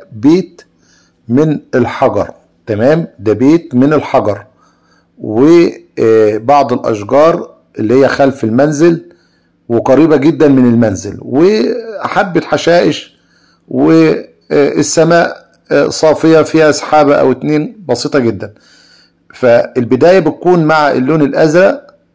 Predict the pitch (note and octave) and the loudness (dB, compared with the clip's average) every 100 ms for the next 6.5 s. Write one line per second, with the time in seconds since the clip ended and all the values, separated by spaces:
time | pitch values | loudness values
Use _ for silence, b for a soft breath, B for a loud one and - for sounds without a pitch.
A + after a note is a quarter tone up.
0 | _ D#3 D3 C#3 B2+ C#3 D#3 C3 - E3+ | _ -4 -2 -4 -2 2 2 2 0 0
1 | D#3 - F3 D3 C#3 D#3 E3+ F#3+ G#3+ - | 0 0 0 0 0 0 0 0 -2 -6
2 | b b b b A2+ A2 C3 D#3+ C3 C3+ | b b b b -8 -6 0 0 2 0
3 | D3 G3 F3 - _ _ _ _ _ - | 0 -2 -6 -12 _ _ _ _ _ -4
4 | D3+ - B2+ D3+ D#3 C#3 A#2 - D#3+ F3+ | -2 -2 0 0 0 0 -2 0 2 2
5 | D3+ D#3+ C3+ D3 - - _ _ A#2 C3 | 2 0 0 -2 -2 -8 _ _ -2 2
6 | D3+ D3 A2+ D3+ C3+ | 2 2 2 0 0